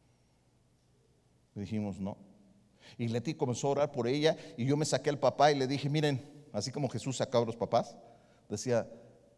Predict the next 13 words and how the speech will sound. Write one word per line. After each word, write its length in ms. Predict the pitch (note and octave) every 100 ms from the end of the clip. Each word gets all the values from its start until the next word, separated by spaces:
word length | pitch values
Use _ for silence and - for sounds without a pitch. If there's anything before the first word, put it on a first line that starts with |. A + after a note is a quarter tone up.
| _ _ _ -
"Mira, 460 | A2 A2+ G2+ F#2 - - - - _ _
no 120 | G#2+
estorben, 340 | A#2+ A#2 F2+ D#2+ - - - _ _ _ _ _ _ _ _ _ _
les 120 | -
va 60 | E3
a 60 | -
costar 240 | - -
trabajo. 340 | - F3 - - - - _ _ _ _ _ _ _ _ _ _ _ _ _ _ _ _ _ _ _ -
Pero 200 | G#2 F#2+
ahorita 200 | G#2+ A#2
Leti 260 | G#2+ G#2
viene 200 | G#2 G#2+
encendida, 500 | A2 G2+ E2+ F#2 G#2+